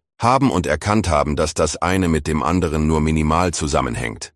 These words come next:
Am besten fange ich mit dem Glauben an und erkläre hier nochmal im Detail, was ich damit meine. Mein Glaube ist, dass jeder in der Lage ist, seinen eigenen Himmel zu schaffen. Oder auch seine eigene Hölle. Die meisten von uns machen das unterbewusst,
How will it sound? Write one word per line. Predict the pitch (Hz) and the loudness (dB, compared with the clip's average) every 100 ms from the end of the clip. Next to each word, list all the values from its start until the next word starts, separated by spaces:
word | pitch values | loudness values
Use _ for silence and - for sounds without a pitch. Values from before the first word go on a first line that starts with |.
| _ _ | _ _
Am | 104 | 0
besten | 101 131 - 135 | 2 2 0 -2
fange | 113 107 101 | 0 0 0
ich | 76 | 0
mit | 90 76 | -2 0
dem | 78 | -2
Glauben | 76 76 87 90 | 0 2 2 0
an | 76 90 | 0 -2
und | 73 76 | -2 -4
erkläre | 71 82 80 | -4 -2 -2
hier | 73 78 87 | 0 0 2
nochmal | 80 76 76 | 0 0 -2
im | 67 | -2
Detail, | 73 71 - 82 87 | -4 -6 -2 0 0
was | 80 78 | 0 -4
ich | 76 | -4
damit | 76 69 67 | -4 -4 -2
meine. | 80 80 69 55 - _ _ _ _ _ _ - | 0 0 -2 -8 -16 _ _ _ _ _ _ -2
Mein | 90 110 | 2 2
Glaube | 101 98 110 113 | 2 2 2 0
ist, | 95 98 - _ _ _ | 0 -4 -10 _ _ _
dass | - 76 | -4 -4
jeder | 90 101 104 | 0 0 0
in | 78 | 0
der | 76 | 0
Lage | 71 73 85 | 0 0 0
ist, | 90 90 - | -2 -4 -4
seinen | - 78 73 | -2 -2 -2
eigenen | - 80 82 80 73 | -2 -2 0 0 0
Himmel | 85 90 76 | 2 2 0
zu | - | -4
schaffen. | 65 71 64 62 55 _ _ _ _ _ | -4 -4 -4 -8 -12 _ _ _ _ _
Oder | - 113 110 | 0 2 2
auch | 82 90 - _ - | 2 -2 -6 _ -4
seine | 87 85 78 | 0 0 0
eigene | 78 73 80 73 | -2 0 -2 0
Hölle. | 76 60 53 _ _ _ _ _ _ _ _ - | -2 -4 -8 _ _ _ _ _ _ _ _ -2
Die | 85 | 2
meisten | 85 98 - 90 | 2 0 -2 -4
von | 85 | -2
uns | 67 73 | -2 -2
machen | 80 73 71 | -2 -2 -2
das | 69 | -2
unterbewusst, | - 101 73 67 57 57 - - | -2 -2 -2 -4 -6 -8 -10 -16